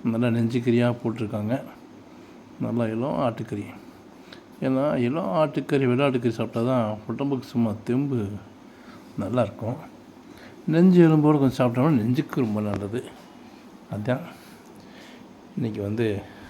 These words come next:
நல்லா வெள்ளாட்டுக்கறியை வாங்கி, நமக்கு எப்பயும் வெள்ளாட்டுக்கறி தான், வேறு பக்கம் போனா தான் இந்த ஆள் செம்மறியில் போடுவாங்க. நம்ம எல்லாம் வெள்ளாட்டுக்கறி தான். ஆனா, குழம்புலாம் பார்த்தீங்கன்னா, நம்ம எப்பயுமே நம்ம ஊர் ஸ்டைல் தான், மதுரை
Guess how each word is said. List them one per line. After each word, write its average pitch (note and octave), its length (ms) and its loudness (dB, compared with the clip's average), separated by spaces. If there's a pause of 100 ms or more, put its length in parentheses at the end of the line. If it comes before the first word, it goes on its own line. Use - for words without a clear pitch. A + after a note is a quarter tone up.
(460)
நல்லா A2 240 -2
வெள்ளாட்டுக்கறியை G#2 600 -2
வாங்கி, G#2 320 -6 (960)
நமக்கு G#2+ 220 -6
எப்பயும் B2 160 0
வெள்ளாட்டுக்கறி A#2+ 440 2
தான், C3 140 -2 (1000)
வேறு A#2 200 2
பக்கம் A2 220 -2
போனா G#2+ 180 0
தான் A2 360 0 (1080)
இந்த A2+ 160 -4
ஆள் G#2 180 -2
செம்மறியில் G#2+ 320 -2
போடுவாங்க. G2+ 360 -4 (280)
நம்ம G#2+ 200 -4
எல்லாம் G#2+ 220 -2
வெள்ளாட்டுக்கறி G#2 420 -4
தான். G#2+ 320 -8 (1400)
ஆனா, E3+ 180 2
குழம்புலாம் E3 640 4
பார்த்தீங்கன்னா, C3 300 2
நம்ம C3 180 4
எப்பயுமே A#2 400 0
நம்ம A2 260 -2
ஊர் A2 100 -2 (100)
ஸ்டைல் G2 200 -6
தான், - 220 -14 (800)
மதுரை G#2+ 260 -2